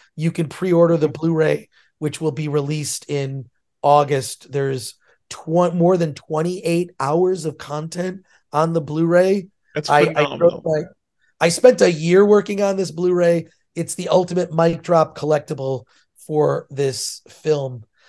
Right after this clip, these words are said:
Speaker 1: Um, and a lot of Easter eggs that I defy you. You're gonna find them. I made them easy to find, but the Easter eggs are a lot of fun.
Speaker 2: It's, it's great to talk to the primary stars of a show, but those production people,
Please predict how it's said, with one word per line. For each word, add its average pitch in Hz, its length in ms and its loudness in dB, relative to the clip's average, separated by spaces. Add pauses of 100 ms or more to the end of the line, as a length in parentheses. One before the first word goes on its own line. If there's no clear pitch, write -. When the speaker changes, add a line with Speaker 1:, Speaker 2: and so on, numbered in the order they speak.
(160)
Speaker 1:
Um, 139 360 -4 (120)
and 165 140 4
a 170 40 6
lot 185 240 8
of 180 120 2
Easter 180 400 -2
eggs 160 500 0 (320)
that 156 480 4
I 160 80 2
defy 170 380 4
you. 165 180 0
You're 180 220 -2
gonna 262 180 6
find 180 380 0
them. 180 180 -2
I 165 100 -2
made 160 220 -4
them 160 220 -8
easy 160 260 -6
to 151 60 -6
find, 147 360 -2 (220)
but - 120 -18
the - 120 -12
Easter 170 240 0
eggs 156 180 4
are 147 100 2
a 135 40 0
lot 131 160 -6
of - 120 -20
fun. 101 240 -14 (880)
Speaker 2:
It's, - 380 -6
it's 208 200 -2
great 202 480 -2
to 233 120 -4
talk 160 320 0
to 170 140 -2
the 139 380 -2 (480)
primary 165 680 0
stars 143 720 -2
of 127 120 -10
a 135 40 -12
show, 131 360 -6
but 143 220 -2
those 190 440 0
production 147 720 -4
people, 127 540 -6